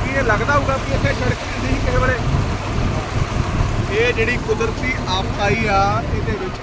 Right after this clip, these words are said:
ਆਪਾਂ ਸਾਰਿਆਂ ਨੇ ਇਕਜੁੱਟ ਹੋ ਕੇ ਸਾਹਮਣਾ ਕਰਨਾ। ਇਹਦਾ ਪਤਾ ਹੀ ਨਹੀਂ ਪਾਣੀ ਦਾ, ਕਿਤੇ ਵੀਹ ਫੁੱਟ ਆ, ਕਿਤੇ ਦਸ ਫੁੱਟ ਆ, ਕਿਤੇ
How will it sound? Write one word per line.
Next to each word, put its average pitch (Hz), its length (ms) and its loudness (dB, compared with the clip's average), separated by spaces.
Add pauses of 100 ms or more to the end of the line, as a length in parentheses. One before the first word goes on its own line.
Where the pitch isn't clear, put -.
ਆਪਾਂ 185 260 -2 (160)
ਸਾਰਿਆਂ 208 280 -2
ਨੇ 226 120 -4 (120)
ਇਕਜੁੱਟ - 320 -4 (100)
ਹੋ 185 160 0
ਕੇ 202 180 0
ਸਾਹਮਣਾ 214 320 0
ਕਰਨਾ। 190 300 0 (800)
ਇਹਦਾ 262 220 2 (100)
ਪਤਾ 240 220 2
ਹੀ 277 60 4
ਨਹੀਂ 277 160 2
ਪਾਣੀ 240 280 2
ਦਾ, 233 120 2
ਕਿਤੇ 233 300 -6
ਵੀਹ 254 160 -6
ਫੁੱਟ 240 180 -2
ਆ, 233 100 4
ਕਿਤੇ 220 220 -4
ਦਸ 220 240 -2
ਫੁੱਟ 254 160 -4
ਆ, 247 100 2
ਕਿਤੇ 240 180 -6